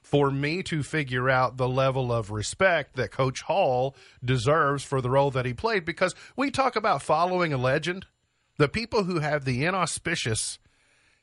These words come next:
task of trying to follow a legend, he did it, and he did it successfully. So,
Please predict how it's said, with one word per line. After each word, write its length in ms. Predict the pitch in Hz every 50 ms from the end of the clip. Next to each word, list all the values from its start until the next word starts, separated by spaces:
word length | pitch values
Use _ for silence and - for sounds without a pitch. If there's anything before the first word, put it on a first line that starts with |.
| _ _ _ -
task 520 | - 175 190 175 120 107 101 - - -
of 140 | 139 131 104
trying 280 | - 156 147 151 156
to 120 | 139 - 117
follow 460 | - - 151 143 151 156 160 151 127
a 20 | 123
legend, 480 | 123 120 131 147 147 151 170 170 160 -
he 180 | - - 180 170
did 260 | 135 117 131 160 165
it, 140 | 131 127 -
and 140 | - 127 120
he 60 | 117
did 180 | 113 127 143 127
it 100 | 117 -
successfully. 680 | - - - - - 131 107 - - - - - - - -
So, 260 | - - 95 76